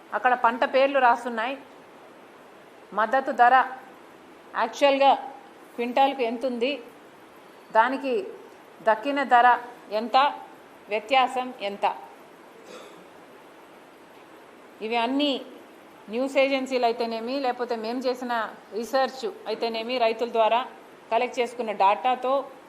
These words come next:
క్రియేట్ చేసిన టేబుల్ ఇది. ఇది ఈరోజు వాస్తవం, ఇది మేమేదో సృష్టించి చెప్పటం లేదు. ప్రభుత్వం దీన్ని చూసి కళ్ళు తెరిస్తే రైతుల దగ్గర మీ,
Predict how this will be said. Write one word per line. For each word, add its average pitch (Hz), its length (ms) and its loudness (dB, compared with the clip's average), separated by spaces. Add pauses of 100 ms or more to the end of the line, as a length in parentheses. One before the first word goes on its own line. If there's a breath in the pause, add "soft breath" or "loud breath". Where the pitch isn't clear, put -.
(560)
క్రియేట్ 254 360 2
చేసిన 254 300 -4 (100)
టేబుల్ 226 320 2
ఇది. 175 140 -8 (1400)
ఇది 254 120 -2 (200)
ఈరోజు 277 380 4 (540)
వాస్తవం, 262 440 2 (300)
ఇది 202 160 -8
మేమేదో 262 380 0 (360)
సృష్టించి 285 540 -4
చెప్పటం 262 320 0 (100)
లేదు. 190 140 -4 (1500)
ప్రభుత్వం 285 520 4
దీన్ని 254 240 -2
చూసి 277 200 -4 (100)
కళ్ళు 247 240 4
తెరిస్తే 254 400 0 (1300)
రైతుల 262 360 2
దగ్గర 247 220 2 (1600)
మీ, 254 140 -2